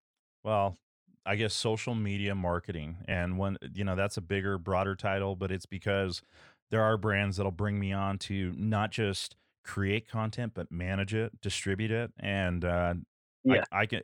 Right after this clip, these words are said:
Speaker 1: uh, hats out of the bag. I was able to, I'm, I'm gonna be doing all the Hanwag, uh, content creation and, uh, managing their social,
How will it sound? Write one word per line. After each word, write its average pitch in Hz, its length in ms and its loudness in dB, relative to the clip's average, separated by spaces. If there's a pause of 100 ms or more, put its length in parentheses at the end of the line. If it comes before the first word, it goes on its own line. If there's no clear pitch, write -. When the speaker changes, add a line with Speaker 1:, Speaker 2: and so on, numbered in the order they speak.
(140)
Speaker 1:
uh, 90 300 2
hats 107 320 0
out 101 140 4
of 95 60 0
the 85 60 -6
bag. 95 340 2
I 90 100 2
was 95 180 0
able 98 240 0
to, 87 800 -2 (420)
I'm, 101 180 2
I'm 101 100 2
gonna 110 140 2
be 101 280 0
doing 98 300 0
all 98 340 2
the 92 300 -4
Hanwag, 87 680 0 (880)
uh, 87 360 0
content 95 420 -2
creation 82 540 -6
and, 98 440 0 (320)
uh, 87 260 -2
managing 92 520 -2
their 85 100 -6
social, 85 520 -6